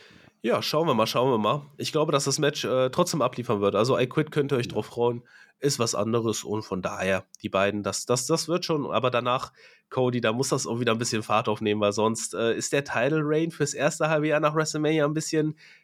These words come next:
Speaker 1: im Leergang gewesen.
Speaker 2: Das ist richtig. Ich möchte zu I-Quit-Matches noch was sagen, sag ich jedes Mal. Aber wir haben auch immer neue Zuhörer und so. Deswegen kann ich das noch mal sagen. Zum einen, I-Quit-Matches, ich mag das nicht, weil das immer so ewig lange dauert, bis der Referee sein Mikrofon hinhält und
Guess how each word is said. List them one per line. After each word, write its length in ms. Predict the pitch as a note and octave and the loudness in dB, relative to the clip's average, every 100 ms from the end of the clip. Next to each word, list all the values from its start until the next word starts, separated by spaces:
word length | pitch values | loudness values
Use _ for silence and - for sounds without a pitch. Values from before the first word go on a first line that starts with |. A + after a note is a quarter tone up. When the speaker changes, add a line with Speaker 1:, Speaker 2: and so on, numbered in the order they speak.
| _ | _
Speaker 1:
im 180 | - E3+ | 0 2
Leergang 560 | D3+ C#3 C3 C3 G2+ G2+ | 4 4 2 2 0 0
gewesen. 460 | F#2 F2 F#2 - - _ _ _ _ | -4 -4 -8 -12 -20 _ _ _ _
Speaker 2:
Das 220 | G2+ G#2+ | -14 -12
ist 180 | G#2+ G#2+ | -16 -14
richtig. 320 | G#2 - - | -18 -14 -10
Ich 60 | F2+ | -2
möchte 260 | G#2 A#2 | 0 0
zu 140 | G#2 F#2 | 0 2
I-Quit-Matches 680 | - - C3+ C3+ C3+ D3 - | 2 0 0 2 0 -2 -4
noch 120 | B2+ | -2
was 140 | B2+ | -2
sagen, 160 | A2+ A2 | 2 2
sag 160 | F#2+ | 2
ich 80 | - | 0
jedes 260 | E2 F2+ - | -4 -4 -6
Mal. 200 | - - - - | -12 -12 -16 -4
Aber 120 | G#2 B2+ | -2 2
wir 80 | |
haben 60 | A3+ | 0
auch 100 | A3+ | 0
immer 180 | A#3 A3 | 0 2
neue 260 | C#3+ B2+ | 4 4
Zuhörer 480 | G2+ E2 D#2+ A#1+ G1+ | 2 -6 -10 -10 -10
und 80 | - | -10
so. 100 | D2+ | -10
Deswegen 460 | - B2 D#3 F3 - | -6 -2 0 -2 0
kann 140 | E3 | 0
ich 100 | F3 | 0
das 140 | D#3 | -4
noch 140 | D3+ C3+ | -4 0
mal 220 | A#2 C#3+ | 2 2
sagen. 280 | D3+ E3+ - - - - G#2+ | 2 0 -2 -10 -14 -8 -2
Zum 160 | C3+ | 0
einen, 260 | A#2+ D#3 G3+ | 2 2 2
I-Quit-Matches, 680 | - C#3+ F3 D#3+ D#3+ E3 D3+ | 0 2 0 0 -2 -2 -4
ich 100 | C3+ | -2
mag 180 | A#2+ - | -2 -2
das 160 | C#3+ | -4
nicht, 140 | - C3 | -2 -2
weil 40 | |
das 120 | B2 | -4
immer 120 | A2+ | -4
so 80 | A2+ | -4
ewig 280 | - B2+ C#3+ | -2 -2 -2
lange 180 | A2 C3+ | -2 0
dauert, 240 | E2+ G2 | 0 0
bis 100 | G#2 | -2
der 120 | G#2 F#2+ | -4 -4
Referee 320 | A2+ G#2+ F#2+ | -2 0 2
sein 160 | F#2 | 2
Mikrofon 380 | A2+ A#2 - E2 | -2 -4 -6 -6
hinhält 320 | F2 F#2 G#2 | -4 -2 -2
und 120 | G2 | -4